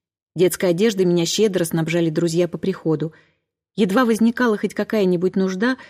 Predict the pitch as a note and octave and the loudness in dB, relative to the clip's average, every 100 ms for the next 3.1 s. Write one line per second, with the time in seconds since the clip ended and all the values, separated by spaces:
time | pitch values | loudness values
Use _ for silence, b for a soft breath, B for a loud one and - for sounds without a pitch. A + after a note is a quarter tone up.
0 | B - G3+ B3 A#3+ - C#4+ C4+ G3 F3 | B -2 0 0 -2 -2 0 2 2 2
1 | F#3 F#3+ A3+ A3 F#3+ F3+ E3+ F#3 F3 F#3 | 0 2 0 0 -2 -2 -2 -2 0 0
2 | D#3+ D#3 F#3+ A3+ F3 D#3+ D#3 F#3 G#3+ - | 0 0 0 0 0 -2 -2 -2 -4 -6